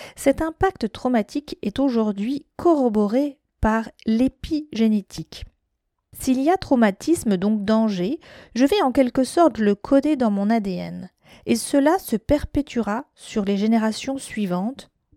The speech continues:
dans un objectif biologique de survie de l'espèce. Dans son livre Je ne dors pas et pourtant j'ai tout essayé,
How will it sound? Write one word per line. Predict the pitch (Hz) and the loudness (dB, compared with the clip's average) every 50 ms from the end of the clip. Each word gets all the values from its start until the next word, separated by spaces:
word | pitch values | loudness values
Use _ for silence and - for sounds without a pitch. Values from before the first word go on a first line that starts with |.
| _ | _
dans | - 214 208 208 196 202 | -2 0 0 0 0 -2
un | 208 202 196 202 196 196 196 202 202 | -2 -4 -4 -4 -6 -6 -6 -2 0
objectif | 220 240 220 247 240 - - - 262 233 - - | 0 2 2 0 -2 -2 -4 -6 -6 -6 -6 -8
biologique | 185 185 208 277 302 269 240 202 214 240 - - - 196 | -6 0 2 4 4 4 2 0 -2 -4 -6 -8 -6 -4
de | 196 | -4
survie | 190 - - - 277 247 233 269 285 | -4 -2 -2 0 0 0 0 -2 0
de | 254 208 | 0 0
l'espèce. | 185 190 - - - - 139 - - - - - - - _ _ _ _ _ _ _ _ _ _ _ _ _ _ - | -2 -2 -6 -8 -8 -8 -8 -8 -10 -14 -18 -18 -20 -20 _ _ _ _ _ _ _ _ _ _ _ _ _ _ 0
Dans | 208 240 254 | 2 2 2
son | - - 285 277 | 2 0 -2 -2
livre | 285 330 370 349 247 214 220 | 0 0 0 2 2 2 2
Je | 208 226 | 2 2
ne | 226 220 233 | 2 2 2
dors | 208 214 226 226 - - - | 4 4 2 2 0 -4 -2
pas | - 262 262 - - | 2 2 2 2 2
et | - 208 - | -2 -4 -4
pourtant | - - - - - - 254 247 | -4 -6 -8 -6 -4 -2 -2 0
j'ai | 208 185 | 0 -2
tout | - - 254 - 254 | -4 -6 -8 -6 -6
essayé, | 220 - - 208 190 175 185 220 277 | -8 -8 -6 -6 -4 -4 -4 -4 -4